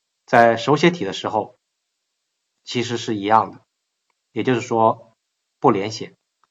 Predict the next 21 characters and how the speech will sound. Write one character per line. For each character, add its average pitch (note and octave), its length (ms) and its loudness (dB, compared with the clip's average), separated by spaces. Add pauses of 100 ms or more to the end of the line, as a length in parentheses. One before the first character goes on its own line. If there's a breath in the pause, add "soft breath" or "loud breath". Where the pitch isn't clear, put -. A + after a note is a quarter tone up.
分 - 160 -8
开 B2 160 -6
两 G2+ 220 -6
笔。 G#2+ 160 -14 (1400)
它 - 140 6
们 C3+ 100 4
都 C#3+ 120 2
很 G2+ 120 -4
像 G#2 500 4 (880)
“利” D#3+ 280 6
字 A2+ 180 -8
的 G2+ 140 -6
右 C3 200 4
边 A#2 360 -2 (600)
“利” C3+ 140 -2
刀 A2+ 160 2
旁， - 260 -10 (2500)
它 F#3 140 8
的 E3+ 80 8
发 E3+ 200 12
音 E3+ 360 2